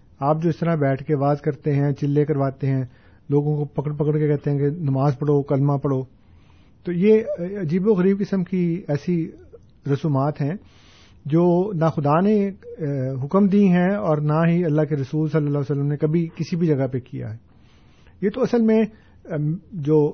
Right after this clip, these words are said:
میوات کا جو علاقہ ہے، جو پنجاب اور دلی کی سرحد کے اوپر ایک گاؤں ہے، وہاں کے لوگ جو تھے میو قوم کے،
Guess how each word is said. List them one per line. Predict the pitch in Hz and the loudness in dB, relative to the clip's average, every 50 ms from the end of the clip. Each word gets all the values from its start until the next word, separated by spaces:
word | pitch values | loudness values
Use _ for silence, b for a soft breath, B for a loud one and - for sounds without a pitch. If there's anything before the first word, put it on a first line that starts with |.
| - 196 | -4 -4
میوات | 143 151 160 151 139 143 156 175 175 - | 0 2 2 4 4 4 4 4 2 0
کا | 226 214 | -2 -2
جو | 196 180 | 0 0
علاقہ | 165 143 131 131 127 - 165 | 0 0 0 -2 -2 -2 -2
ہے، | 160 147 139 135 165 | 0 0 0 -2 -2
جو | 196 185 185 170 160 | -4 -4 -4 -4 -4
پنجاب | 151 - 156 147 135 139 143 151 151 151 156 | -2 -2 -2 0 0 2 2 2 2 0 0
اور | 151 156 - - _ - | -2 -4 -6 -14 _ -10
دلی | 170 131 151 151 156 165 | -4 -2 0 2 2 0
کی | 156 175 156 | 0 0 -2
سرحد | - 147 139 147 143 | -2 0 0 0 -2
کے | - - 160 | 0 -2 -2
اوپر | 139 113 139 131 | -2 0 -2 -2
ایک | 135 127 123 120 | -2 -4 -4 -4
گاؤں | 123 123 127 131 131 | -4 -4 -2 -2 -4
ہے، | 123 123 151 - b b b b b b b b b b b b b b - | -4 -6 -8 -12 b b b b b b b b b b b b b b -10
وہاں | 135 139 151 180 208 | -4 -2 0 0 0
کے | 208 208 214 | 2 2 0
لوگ | 190 170 156 165 180 | 2 4 2 2 2
جو | 170 170 165 | 0 -2 -2
تھے | - - 170 180 180 165 208 - - | -2 0 0 0 0 -2 -4 -6 -4
میو | 151 151 170 180 190 | 2 4 6 6 6
قوم | 165 165 143 131 127 127 | 4 2 0 0 0 -2
کے، | 120 135 135 | -4 -4 -4